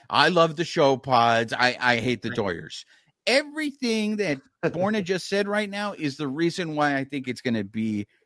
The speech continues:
Speaker 1: a tough series this weekend, uh, in San Diego, and it's gonna be tough. I wanna end the show setting it up this way because he's been very quiet this whole time, but Babyface buried your show pods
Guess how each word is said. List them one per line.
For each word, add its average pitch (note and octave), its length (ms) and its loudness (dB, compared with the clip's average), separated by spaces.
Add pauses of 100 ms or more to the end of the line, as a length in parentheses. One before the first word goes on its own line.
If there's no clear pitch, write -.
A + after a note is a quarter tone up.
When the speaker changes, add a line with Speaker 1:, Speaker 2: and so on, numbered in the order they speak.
(120)
Speaker 1:
a A2 100 -2
tough E3+ 320 -4
series D#3+ 460 -6
this D3 220 -12
weekend, C3+ 640 -2 (100)
uh, G#2+ 320 2
in A#2+ 180 -6
San A#2+ 260 -2
Diego, A2 480 0
and G#2 100 -2
it's G#2 120 -8
gonna G#2 160 -4
be G2 140 -6
tough. G2 260 -12 (460)
I A#2+ 120 0
wanna F#3+ 300 0
end F#3+ 260 2
the E3+ 80 0
show D#3 320 0
setting D3 360 -2
it C3+ 100 0
up B2+ 200 0
this B2+ 260 -2
way A2 300 -2 (280)
because A#2+ 260 -2
he's A2+ 120 -8
been G#2 220 -2
very D#3 280 2
quiet B2 480 -2
this G#2+ 160 -6
whole G2+ 240 -6
time, F#2 460 -4 (380)
but A#2+ 220 0
Babyface E3 720 2
buried C#3 480 6
your B2 160 2
show A#2 320 0
pods F#2 560 0